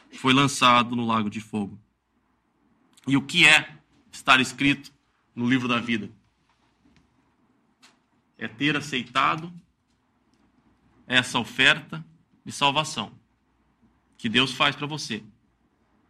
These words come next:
E ter o seu nome escrito no livro da vida. E não estar presente nessa situação aqui. E é por isso que Deus sustenta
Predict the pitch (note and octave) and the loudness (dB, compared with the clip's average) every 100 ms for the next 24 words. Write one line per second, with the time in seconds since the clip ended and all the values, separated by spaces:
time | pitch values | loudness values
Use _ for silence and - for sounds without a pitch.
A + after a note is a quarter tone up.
0 | _ _ _ _ _ _ _ _ _ - | _ _ _ _ _ _ _ _ _ -16
1 | - C3 D3 C#3+ D3+ D3 B2 G#2+ G#2 C3 | -4 2 2 2 -2 0 0 0 -6 -8
2 | B2 C3 C3 C3+ G#2+ G2+ F#2+ _ _ _ | -8 -8 -8 -8 -8 -12 -14 _ _ _
3 | A#2 C#3 F3+ F3 E3+ E3+ E3+ E3 C#3+ D#3+ | 2 4 4 2 2 2 4 4 6 6
4 | D#3+ - _ _ _ C3+ D#3 D#3 D#3 D#3 | 4 -6 _ _ _ 4 4 2 0 0
5 | D3 D#3 D3+ - G#2 - _ _ _ _ | 2 2 0 -2 -10 -12 _ _ _ _
6 | _ _ _ _ _ _ _ _ _ _ | _ _ _ _ _ _ _ _ _ _
7 | _ _ _ _ _ _ _ _ _ - | _ _ _ _ _ _ _ _ _ -2
8 | B2 A#2+ B2+ B2+ D3+ - D#3+ C#3 D3 D3+ | 0 0 0 0 0 -4 -6 -2 -2 -4
9 | D3+ C#3+ C3+ C3+ C3+ | -4 0 0 -2 -12